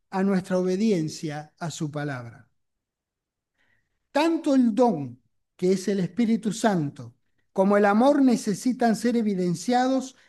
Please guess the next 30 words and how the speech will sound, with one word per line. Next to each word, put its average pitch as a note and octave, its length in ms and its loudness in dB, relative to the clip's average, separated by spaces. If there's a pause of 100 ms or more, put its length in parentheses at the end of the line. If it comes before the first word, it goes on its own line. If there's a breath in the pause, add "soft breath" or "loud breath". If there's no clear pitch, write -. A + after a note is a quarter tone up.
(120 soft breath)
a F#3 120 -2
nivel A#3+ 320 2
de B3+ 100 4
los G#3 160 -2
sentidos, A3 800 -2
y A3 120 -2
para G#3 320 2
eso C#4+ 220 0
es B3 60 4
necesario G#3 880 0 (240 soft breath)
y F3+ 140 -10
conveniente B3+ 920 0 (220 soft breath)
que G#3 120 -2
el G3+ 120 0
creyente A#3+ 600 -2
renueve G3+ 480 -2
su F#3 180 -8
mente F3+ 600 -8
a D3+ 120 -10
la D3+ 160 -8
palabra. C3+ 440 -12
Romanos F3 440 -4
doce F3+ 280 -6
dos, C4 400 -2 (720 soft breath)
no G3 180 0
os G3 80 -2
conforméis F#3+ 720 -6
a G3 40 -6
este G#3 200 -6
siglo, A3+ 520 0